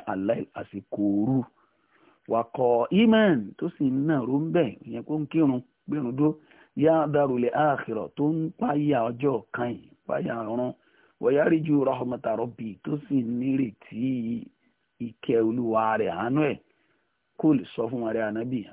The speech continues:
"hal yastawi alladhina ya'lamuna walladhina la ya'lamun." Ṣé wọ́n jọra àwọn ẹni tó mọ̀ àtẹni tí ò mọ̀? "Innama yatadhakkaru ulul albab." Àwọn tí wọ́n ó máa rántí tẹ́lẹ̀ yóò jẹun náà ìrántí fún làwọn onílàákàyè. Torí àsìkò ṣá,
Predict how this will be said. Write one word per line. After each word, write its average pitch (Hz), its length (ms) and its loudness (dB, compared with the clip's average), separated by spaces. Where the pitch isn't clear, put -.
"hal 160 220 4
yastawi 123 640 0
alladhina 110 500 -2
ya'lamuna 107 680 -4
walladhina 104 520 -2
la 110 180 0
ya'lamun." 117 680 -2
Ṣé - 140 -16
wọ́n 123 160 -2
jọra 110 240 -2
àwọn 110 220 -2
ẹni 110 100 -6
tó 135 80 -4
mọ̀ 131 200 -2
àtẹni 101 280 -10
tí - 100 -8
ò 127 80 -2
mọ̀? 107 180 -6
"Innama 113 520 -4
yatadhakkaru 101 800 -10
ulul 92 220 -8
albab." 67 440 -14
Àwọn 98 220 -8
tí - 120 -12
wọ́n 123 200 -6
ó 123 160 -4
máa 101 320 -8
rántí 110 320 -8
tẹ́lẹ̀ 120 280 -6
yóò 117 120 -4
jẹun 101 260 -10
náà 104 300 -8
ìrántí 98 480 -12
fún 120 160 -10
làwọn 98 200 -6
onílàákàyè. 110 520 -6
Torí - 200 -6
àsìkò 135 440 -8
ṣá, 123 140 0